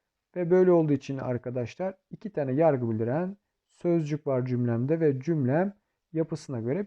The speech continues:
birleşik cümle olarak değerlendiriliyor. Yüklemin anlamına göre olumlu cümle, yüklemin yerine göre kurallı cümle, yüklemin türüne göre de fiil cümlesi olarak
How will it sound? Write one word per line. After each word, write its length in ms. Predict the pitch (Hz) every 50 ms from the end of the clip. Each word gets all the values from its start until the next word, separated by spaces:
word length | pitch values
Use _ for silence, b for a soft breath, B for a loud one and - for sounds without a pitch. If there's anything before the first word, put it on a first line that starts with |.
| _ -
birleşik 460 | 175 170 175 165 147 - 175 151 135
cümle 200 | 131 123 123 120
olarak 340 | 110 110 110 107 - _ -
değerlendiriliyor. 800 | 110 113 110 110 110 107 107 107 110 107 110 123 151 175 202 - _ _ _ _ _ _ _ _ -
Yüklemin 440 | 208 208 196 208 180 170 160 151 151
anlamına 440 | 147 143 143 143 139 135 131 123 120
göre 160 | 117 117 113
olumlu 500 | - - 139 131 120 117 113 113 120 127
cümle, 340 | 139 165 170 170 175 175 180 _ _ _ _ _ _ _ _ -
yüklemin 480 | 175 175 175 _ - 175 170 165 160 151
yerine 320 | 143 143 143 139 135 127
göre 180 | 117 113 - - - _
kurallı 420 | - - 131 127 123 135 147 156
cümle, 400 | 156 170 170 175 180 180 185 180 _ _ _ _ _ _ _ _
yüklemin 460 | 233 208 196 _ - 151 139 135 131
türüne 320 | 131 - 185 185 175 151 131
göre 240 | 127 123 120 120 143
de 220 | 180 196 196 _ _ _ _ _ _
fiil 340 | _ - 196 180 156 135 127
cümlesi 360 | 123 120 120 120 113 - -
olarak 640 | - - 180 165 151 131 131 151 180 202 202 _